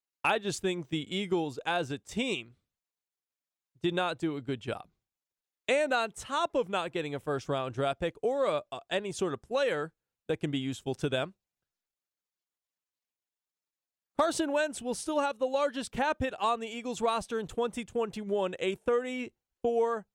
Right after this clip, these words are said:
million dollar dead cap charge,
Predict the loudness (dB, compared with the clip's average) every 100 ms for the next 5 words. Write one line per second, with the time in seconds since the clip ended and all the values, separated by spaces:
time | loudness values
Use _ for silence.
0 | _ 0 2 2 0 -4 0 2 2 2
1 | -2 -2 0 2 2 -2 -6 _ _ 0
2 | 0 0 _ -6 0 2 2 -4